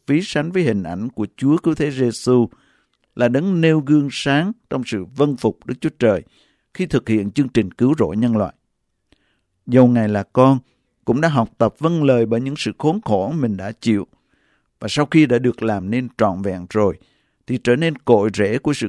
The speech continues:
cứu rỗi đời đời cho kẻ vâng lời Ngài.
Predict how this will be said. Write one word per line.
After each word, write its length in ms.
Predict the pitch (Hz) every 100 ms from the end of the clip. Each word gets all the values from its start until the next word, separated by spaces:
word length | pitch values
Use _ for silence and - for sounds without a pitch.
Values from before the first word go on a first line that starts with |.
| -
cứu 160 | 139 185
rỗi 180 | 110 113
đời 280 | 127 113 104
đời 300 | 113 107 98 _ _ _
cho 120 | - 135
kẻ 200 | 107 113
vâng 320 | 131 151 131
lời 180 | 110 85
Ngài. 320 | 95 95 -